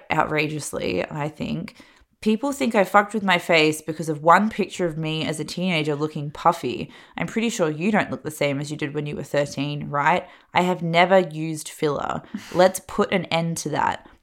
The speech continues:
I have no issue for it, but it's not for me. And whoever thinks I've got my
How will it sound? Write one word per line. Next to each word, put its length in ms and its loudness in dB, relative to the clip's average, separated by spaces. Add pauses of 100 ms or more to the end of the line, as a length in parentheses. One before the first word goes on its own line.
I 60 -2
have 240 2
no 140 2
issue 400 0
for 200 -2
it, 140 0
but 120 -4
it's 160 -6
not 280 -2
for 80 -8
me. 400 -6 (260)
And 120 -2
whoever 340 6
thinks 420 -4
I've 180 0
got 180 0
my 180 2